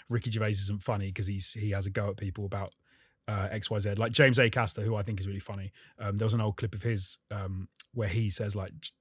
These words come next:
Ricky Gervais is not funny and a bit cringe and does jokes about, that he shouldn't do." Um, but he's very funny as well. So, um,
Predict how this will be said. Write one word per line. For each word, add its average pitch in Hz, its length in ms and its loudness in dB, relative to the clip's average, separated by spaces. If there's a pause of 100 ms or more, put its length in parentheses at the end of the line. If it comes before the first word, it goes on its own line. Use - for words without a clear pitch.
(180)
Ricky 104 180 -2
Gervais 101 240 -2
is 92 320 -6 (580)
not 120 320 4
funny 101 360 0
and 95 260 -4
a 95 40 -6
bit 101 180 -8
cringe 101 480 0
and 98 180 -4
does 101 220 0
jokes 101 320 -4
about, 101 180 -6
that 101 120 -6
he 104 80 -6
shouldn't 107 260 -4
do." 98 180 -4 (600)
Um, 107 240 2
but 156 140 6
he's 226 140 12
very 160 160 12
funny 151 240 10
as 151 100 8
well. 170 260 4
So, 107 600 0
um, - 140 6